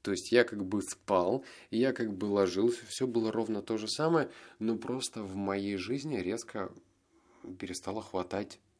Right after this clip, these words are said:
того момента, когда я мечтал. Но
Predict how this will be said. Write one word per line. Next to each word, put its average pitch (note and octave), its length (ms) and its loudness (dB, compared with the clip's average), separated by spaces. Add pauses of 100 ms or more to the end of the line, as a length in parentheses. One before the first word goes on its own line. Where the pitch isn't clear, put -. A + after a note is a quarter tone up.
(120)
того F2+ 260 -4
момента, F2+ 340 -4
когда - 260 -8
я F#2 160 -2
мечтал. G#2 560 -4 (720)
Но G#2+ 500 2